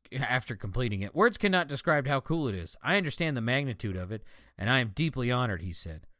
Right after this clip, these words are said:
"I will not take this for granted. I can tell my kids and grandkids for generations to come that I held a Guinness World Record title.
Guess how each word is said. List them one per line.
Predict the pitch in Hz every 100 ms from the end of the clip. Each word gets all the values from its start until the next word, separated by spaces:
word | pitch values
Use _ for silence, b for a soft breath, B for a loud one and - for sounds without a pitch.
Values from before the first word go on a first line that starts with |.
| _ -
"I | 160
will | 180 147
not | 143 143
take | 120 127
this | 123 110
for | 113
granted. | 98 107 98 85 -
I | 147
can | 151
tell | 135 143
my | 139 117
kids | - 143 151
and | - 135
grandkids | 143 131 107 120 101
for | 110
generations | 101 135 127 123 113 123
to | -
come | 117 110 101
that | 101
I | 101 110
held | 113 98
a |
Guinness | 85 107 123 -
World | 113
Record | 101 85 82
title. | - 85 82